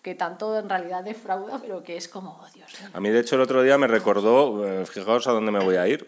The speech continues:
Speaker 2: pero me recordó al com-, al comienzo de Terciopelo Azul de David Lynch, que es un director con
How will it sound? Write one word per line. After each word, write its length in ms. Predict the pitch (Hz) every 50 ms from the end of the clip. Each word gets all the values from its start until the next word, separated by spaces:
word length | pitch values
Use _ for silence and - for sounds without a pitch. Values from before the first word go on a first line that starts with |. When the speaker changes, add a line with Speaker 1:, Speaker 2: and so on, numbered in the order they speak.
| - -
Speaker 2:
pero 140 | 98 98
me 100 | 98 98
recordó 320 | 92 92 - 98 92 - -
al 140 | 123 123 117
com-, 280 | - 135 127 120 127 - -
al 240 | - 101 98 95 92
comienzo 540 | - - 95 101 107 117 120 127 - - 139
de 100 | 131 113
Terciopelo 560 | - 107 92 - - 95 90 - - 117 120
Azul 340 | 120 - - 139 143 151 160
de 140 | 135 110 113
David 180 | 139 131 110 101
Lynch, 360 | 107 131 151 139 113 - - - - - - - - - -
que 60 | 127
es 100 | 120 -
un 120 | 147 147 147
director 400 | 151 151 147 147 - 156 156 156
con 260 | 180 170 165 160